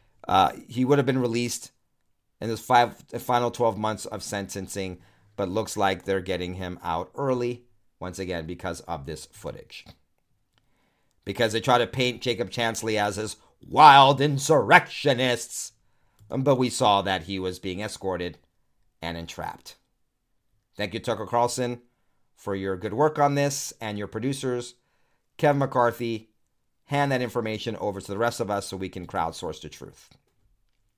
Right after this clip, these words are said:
All right, let's talk about some challengers to President Trump. But first, let's talk about some supporters. If you watched my episode yesterday, I ended with Rick Grenell calling for all Republicans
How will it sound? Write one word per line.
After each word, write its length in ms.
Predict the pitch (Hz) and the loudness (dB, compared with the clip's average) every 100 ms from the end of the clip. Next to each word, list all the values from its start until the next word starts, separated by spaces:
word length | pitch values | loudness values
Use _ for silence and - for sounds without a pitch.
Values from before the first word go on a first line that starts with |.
| _ _ _ _ _ _ - | _ _ _ _ _ _ 4
All 80 | 135 | 6
right, 140 | 120 | 6
let's 160 | 143 160 | 4 2
talk 140 | 160 | 4
about 200 | 156 147 | 6 6
some 180 | 151 139 | 6 0
challengers 640 | 147 147 151 117 113 110 - | 4 6 4 0 -2 -4 -6
to 200 | 113 104 | -8 -4
President 520 | 107 101 101 98 - | -4 -4 -6 -10 -6
Trump. 300 | 135 139 131 _ - | -2 -2 -4 _ -4
But 120 | 175 | -2
first, 240 | 170 170 165 | 4 4 4
let's 140 | 147 | 2
talk 160 | 143 127 | 2 2
about 240 | 120 117 | 2 2
some 120 | 123 | 0
supporters. 520 | 104 117 120 104 90 104 | -6 -6 -2 -2 -2 -8
If 100 | 101 | -8
you 140 | 120 | -6
watched 480 | 123 156 156 - - _ _ _ _ _ _ _ _ _ _ _ _ | 6 6 6 2 -20 _ _ _ _ _ _ _ _ _ _ _ _
my 160 | - 139 | 0 2
episode 340 | 139 139 135 | 2 0 -2
yesterday, 480 | 117 123 - 110 104 | 2 0 0 -2 0
I 120 | 107 | 0
ended 360 | 107 127 127 110 | 0 -2 0 -2
with 380 | 104 104 101 - _ _ | -2 -2 -4 -10 _ _
Rick 240 | - 139 139 | -2 -2 0
Grenell 480 | 135 120 104 104 - | 0 2 0 -2 0
calling 360 | - 135 127 | 2 2 0
for 280 | 127 120 113 | -2 -2 0
all 520 | 139 143 143 147 - _ _ _ | 2 4 4 0 -6 _ _ _
Republicans 840 | 123 127 117 110 113 104 104 - | -4 0 0 0 -2 -4 -6 -12